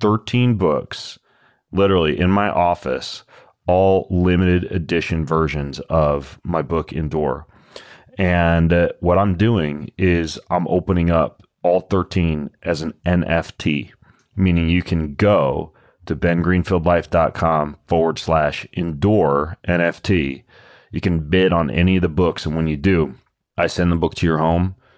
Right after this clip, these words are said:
You also own the digital right. And we're doing a V I P book signing party with me for the thirteen people who each own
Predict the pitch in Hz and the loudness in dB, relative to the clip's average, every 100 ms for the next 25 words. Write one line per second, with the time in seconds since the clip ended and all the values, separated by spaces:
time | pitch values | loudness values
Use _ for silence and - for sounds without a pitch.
0 | _ 90 87 82 92 - 87 85 82 73 | _ 0 2 2 0 0 0 0 0 0
1 | 90 87 87 92 - _ _ _ 90 87 | 2 2 4 2 -2 _ _ _ -2 0
2 | 82 78 - 85 87 85 76 71 87 80 | 0 -2 -6 -4 -2 -2 -4 -2 2 2
3 | 78 - 85 80 78 73 - - - _ | 2 -2 -2 -2 -4 -8 -20 -20 -20 _
4 | - 78 87 - 87 78 78 - 76 78 | -8 -2 -2 0 -2 -2 -4 -2 0 0
5 | 76 71 - 147 80 78 69 65 _ _ | -2 -6 -6 -6 -4 -4 -6 -10 _ _
6 | _ - 90 80 - _ _ - 80 78 | _ -4 0 0 -2 _ _ -6 -2 -2
7 | - - _ _ _ - 95 92 92 85 | -4 -10 _ _ _ -2 -2 0 -2 -2
8 | 90 80 - - - - 78 82 - 80 | -4 -8 -8 -12 -12 -8 -6 -4 -4 -4